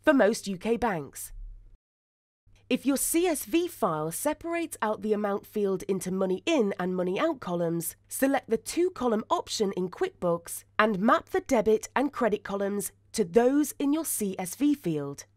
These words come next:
Debit field in QuickBooks means money out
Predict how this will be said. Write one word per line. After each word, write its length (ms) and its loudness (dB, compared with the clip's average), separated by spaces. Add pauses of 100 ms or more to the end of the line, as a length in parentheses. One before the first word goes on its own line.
(400)
Debit 320 4
field 340 4
in 80 -2
QuickBooks 640 -2 (180)
means 300 0
money 280 0
out 460 -4